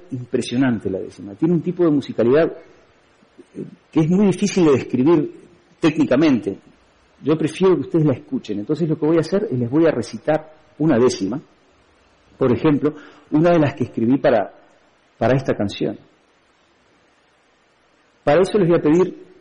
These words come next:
que se concentren solo en la música de las rimas. Y los que tienen auriculares, que hay algunos que veo que están de, con la transmisión de la traducción,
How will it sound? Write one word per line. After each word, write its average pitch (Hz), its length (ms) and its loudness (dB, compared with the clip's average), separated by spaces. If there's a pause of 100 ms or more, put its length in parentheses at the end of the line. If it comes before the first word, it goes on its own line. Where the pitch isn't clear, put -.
que - 80 -4
se 135 140 -2
concentren 165 460 0
solo 214 440 0
en 139 140 2
la 127 80 2
música 180 600 -2
de 131 120 -2
las 110 180 -2
rimas. 98 300 0 (1200)
Y 139 100 2
los 135 80 2
que 143 120 -2
tienen 180 240 0
auriculares, 131 680 2
que 120 80 0
hay 123 80 4
algunos 120 360 0
que 113 100 -8
veo 113 140 -2
que 107 80 -6
están 117 280 -8 (480)
de, 101 320 -4 (360)
con 107 120 -6
la 107 100 -2
transmisión 107 720 -4 (1120)
de 110 180 -6
la 104 120 0
traducción, 127 640 -2